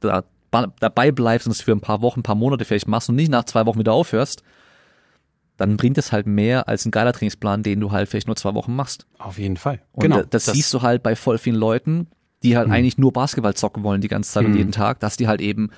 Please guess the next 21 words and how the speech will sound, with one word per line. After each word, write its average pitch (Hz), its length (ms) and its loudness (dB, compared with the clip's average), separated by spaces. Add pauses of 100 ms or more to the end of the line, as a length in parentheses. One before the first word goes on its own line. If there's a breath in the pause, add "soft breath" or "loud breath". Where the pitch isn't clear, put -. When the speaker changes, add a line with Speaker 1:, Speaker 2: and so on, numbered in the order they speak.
(300 soft breath)
Speaker 1:
so - 160 -2
ein 107 140 2
gescheites - 520 -2
Training 120 280 0
oftmals - 360 -2
nicht - 180 -2
durchziehen, 147 540 0 (560)
weil 107 480 2
wir 101 140 0
wissen 113 200 0
natürlich 107 320 -2
ganz 101 180 -2
klar, 110 260 2
wenn 107 100 2
du 101 100 -2
halt 95 200 -4
ein 95 80 -8 (440)
schweres 123 480 0
Beintraining 127 440 2
gemacht 123 280 -2
hast, 117 240 -4